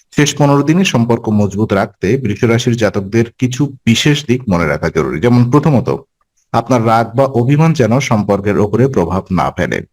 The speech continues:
বৃষ রাশির সাধারণত আবেগ ধরে রাখায়, কিন্তু এই সময়ে তা না করে শান্তভাবে কথা বলা বেশি জরুরি। সঙ্গীর সাথে আপনার যোগাযোগ যত পরিষ্কার ও স্বচ্ছ হবে, সম্পর্ক তত স্থায়ী হবে।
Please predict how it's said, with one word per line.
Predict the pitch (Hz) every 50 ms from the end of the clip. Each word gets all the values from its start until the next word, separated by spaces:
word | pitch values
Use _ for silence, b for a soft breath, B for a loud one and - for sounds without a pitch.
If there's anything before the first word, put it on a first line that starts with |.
| _ -
বৃষ | 104 110 107 -
রাশির | 127 123 120 120 123 135 135 131
সাধারণত | - - - 92 82 104 104 107 110 104 127
আবেগ | 120 127 - 98 95 95 104 98 90 82
ধরে | 92 101 98 101
রাখায়, | 101 104 107 - - 131 135 147 147 b b b b b b _ _ _ -
কিন্তু | 185 190 185 185 117 120 131 127
এই | - 123 127 131
সময়ে | 131 - - 113 87 82 85 85 85
তা | - - 107 107
না | 107 107 104 95 95 95 95
করে | 101 101 123 117 101 92 98
শান্তভাবে | 98 - - - 117 107 107 107 - 127 120 127 120 139 139 139
কথা | - 87 85 - 113
বলা | 107 117 113 127 143
বেশি | - 82 80 90 87 87 - - 98
জরুরি। | 87 - 73 71 - - 73 62 - - _ _ _ _ _ _ -
সঙ্গীর | - - 135 131 127 131 135
সাথে | 131 135 143 147 143 151 156 -
আপনার | - 98 - - 104 92 85
যোগাযোগ | 80 90 101 90 92 90 90 113 117 120 - 90
যত | 92 107 107 107 104 131 123 127 -
পরিষ্কার | - - - - - - - 135 135 -
ও | - 101
স্বচ্ছ | 95 - - - - 113 - - - 160
হবে, | 151 - 104 - 117 139
সম্পর্ক | 135 - 104 90 90 - 87 87 - - 98
তত | - 73 69 - 127
স্থায়ী | 120 123 - - - 73 71 73 -
হবে। | - - -